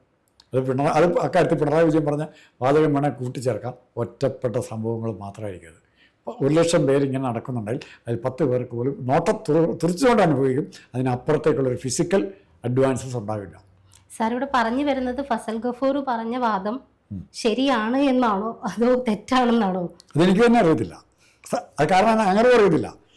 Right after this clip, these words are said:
Speaker 1: കാരണം ഇത് തന്ന-, ഇപ്പം വോളിബോൾ, ബീച്ച് വോളിബോളും ഫ-, ആ പൂളുടെ ഏരിയയിൽ ഫ-,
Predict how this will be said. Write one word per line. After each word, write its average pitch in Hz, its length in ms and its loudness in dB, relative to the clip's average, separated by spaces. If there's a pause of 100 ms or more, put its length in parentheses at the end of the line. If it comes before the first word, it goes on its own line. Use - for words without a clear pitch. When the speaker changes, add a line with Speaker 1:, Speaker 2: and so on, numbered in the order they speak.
(160)
Speaker 1:
കാരണം 190 140 2
ഇത് 202 140 4 (120)
തന്ന-, 180 260 2
ഇപ്പം 185 340 0
വോളിബോൾ, 220 460 4
ബീച്ച് 190 320 2
വോളിബോളും 190 600 4 (320)
ഫ-, 170 40 -4
ആ 156 240 2
പൂളുടെ 190 420 6
ഏരിയയിൽ 175 540 8
ഫ-, - 260 -6